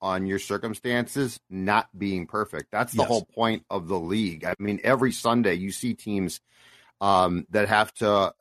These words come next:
Speaker 1: that have to overcome flaws. That's how the league is built. So, yeah, it's, it's weird. It's just weird. I, I can't desc-, I can't explain it now.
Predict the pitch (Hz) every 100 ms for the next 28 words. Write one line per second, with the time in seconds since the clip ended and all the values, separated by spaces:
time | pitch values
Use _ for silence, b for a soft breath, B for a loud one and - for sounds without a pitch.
0 | _ 95 101 104 107 - 117 - 110 110
1 | 104 107 - 110 113 101 85 - 87 104
2 | 80 73 - 107 127 - 151 113 98 120
3 | 101 82 - 101 80 - 98 92 87 85
4 | _ _ _ b b 110 131 127 135 139
5 | - _ _ _ - 143 - 127 117 110
6 | 104 - _ _ _ _ _ _ 127 131
7 | 107 110 107 98 127 127 123 - 135 123
8 | - - - 120 120 147 120 - 95 95
9 | 82 90 90